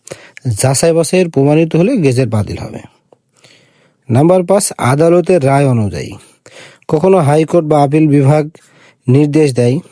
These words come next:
যদি, আহ, প্রক্রিয়া আইনসম্মত না হয় বা অসত্য প্রমাণিত হয়, সেই অনুযায়ী গেজেট বাতিল হয়। নাম্বার ছয়, জাতীয় মুক্তিযোদ্ধা কাউন্সিল জামুকা সিদ্ধান্ত।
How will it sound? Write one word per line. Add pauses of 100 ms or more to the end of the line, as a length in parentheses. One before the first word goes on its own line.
(520)
যদি,
আহ,
প্রক্রিয়া
আইনসম্মত
না
হয়
বা (400)
অসত্য
প্রমাণিত
হয়,
সেই
অনুযায়ী (540)
গেজেট (160)
বাতিল
হয়। (1400)
নাম্বার
ছয়,
জাতীয়
মুক্তিযোদ্ধা
কাউন্সিল
জামুকা
সিদ্ধান্ত।